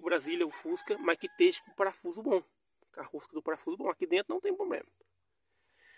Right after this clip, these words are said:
Olha que legal. O axial rosqueia certinho no cubo e no tambor, que é a mesma rosca. Não precisa apitar nada. E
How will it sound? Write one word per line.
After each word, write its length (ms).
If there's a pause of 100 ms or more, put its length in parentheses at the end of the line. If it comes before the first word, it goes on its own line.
(200)
Olha 240
que 100
legal. 340 (440)
O 80
axial 420
rosqueia 380
certinho 640 (680)
no 80
cubo 400 (1400)
e 100
no 100
tambor, 460 (480)
que 80
é 40
a 20
mesma 240
rosca. 360
Não 60
precisa 320
apitar 300
nada. 420 (840)
E 340